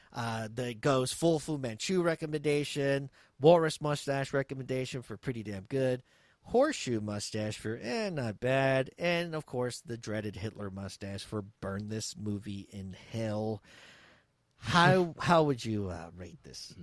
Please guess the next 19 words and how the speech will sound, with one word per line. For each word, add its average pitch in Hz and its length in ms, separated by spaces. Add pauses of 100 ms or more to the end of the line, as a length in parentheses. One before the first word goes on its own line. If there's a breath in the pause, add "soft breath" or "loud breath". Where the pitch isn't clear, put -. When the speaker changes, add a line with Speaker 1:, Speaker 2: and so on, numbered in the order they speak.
Speaker 1:
this - 180
movie? 87 280 (1500 soft breath)
Speaker 2:
I 131 140
would 175 200
give 131 240
this 110 240
movie 95 560
a 87 540
reluctant 98 960
horseshoe 98 680
mustache 76 840
because 90 720 (460)
this 165 260
is 135 140
a 104 240
very - 960
<laughs> - 0
bad 117 420
movie. 95 560